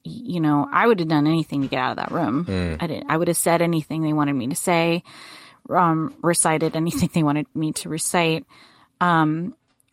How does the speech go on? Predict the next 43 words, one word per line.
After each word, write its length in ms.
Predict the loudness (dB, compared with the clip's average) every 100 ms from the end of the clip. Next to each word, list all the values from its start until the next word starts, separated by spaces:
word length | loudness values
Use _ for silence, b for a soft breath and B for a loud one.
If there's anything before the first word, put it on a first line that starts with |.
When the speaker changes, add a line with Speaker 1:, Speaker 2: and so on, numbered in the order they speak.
| -4
Speaker 1:
and, 380 | 0 2 2 2
um, 420 | 2 0 -2 -8 _ _ _ _ _
my 160 | 0 4
roommate, 480 | 6 6 6 4 0
who 180 | 0
I 120 | 2 2
had 220 | 2 2
been 280 | 2 2 2
rooming 300 | 2 2 2
with 180 | -2 -4
before 720 | -6 0 2 4 2 0 -4 -6
that, 380 | 2 2 2 0
we 120 | 0
had 100 | 2
been 180 | 0 0
rooming 300 | 2 2 0
for 140 | -2
about 240 | 0 0 -2
four 420 | -4 0 0 0
or 40 |
five 320 | -2 -2 -2 -2
months 300 | -2 -4 -6
at 100 | -4
that 180 | -4
point. 500 | -6 -6 -4 -6 -10 B B B B B B
Um, 280 | 2 4 4
and 140 | 4 2
we 80 |
were 160 | 2 0
great 360 | 0 2 2 2
friends. 560 | 0 0 0 -2 -6 -10 _
Um, 440 | 0 2 2 -2 -10 -6
she 220 | -4 -2
says 420 | 0 0 0 -2
that 300 | 0 0 -2
when 140 | -4
I 100 | -4
came 200 | -4 -2
out, 240 | 0 0 -2 -6
I 80 |
was 280 | -6 -6 -10 -8
not 380 | -6 -2 -2
even 380 | -4 -6 -6 -6